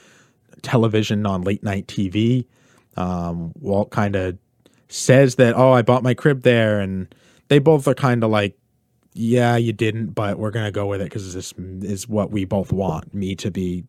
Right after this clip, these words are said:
have some sort of connection to you so I can be set free." And then Walt tells Crazy Eight,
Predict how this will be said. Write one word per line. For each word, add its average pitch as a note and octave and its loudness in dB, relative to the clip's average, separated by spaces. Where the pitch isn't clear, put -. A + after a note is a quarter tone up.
have G2+ -6
some G2 -4
sort A2 -2
of G2 -8
connection G2+ -6
to F#2 -10
you F#2+ -8
so - -8
I G2 -4
can F#2+ -8
be F2+ -6
set F#2+ -8
free." F2+ -6
And G#2 -2
then G#2 -2
Walt G#2 2
tells G#2+ -2
Crazy G2 -2
Eight, G2+ -2